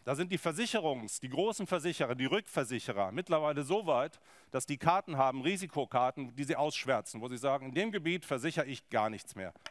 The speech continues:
Risiko viel zu groß. Und damit ist jede Immobilie in diesem schwarzen Bereich ist quasi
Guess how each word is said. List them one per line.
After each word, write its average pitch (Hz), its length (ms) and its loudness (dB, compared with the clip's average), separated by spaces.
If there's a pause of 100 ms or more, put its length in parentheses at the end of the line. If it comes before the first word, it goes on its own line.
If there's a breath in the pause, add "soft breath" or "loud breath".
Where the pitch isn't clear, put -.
(220 loud breath)
Risiko 160 400 0
viel 156 220 -2
zu 139 140 -8
groß. 95 340 -10 (480 soft breath)
Und 131 160 -2
damit 214 260 2
ist 185 160 0
jede 226 260 2
Immobilie 196 600 2
in 127 60 -2
diesem 135 260 0
schwarzen 147 460 0
Bereich 139 400 2
ist 147 200 -8
quasi 147 480 2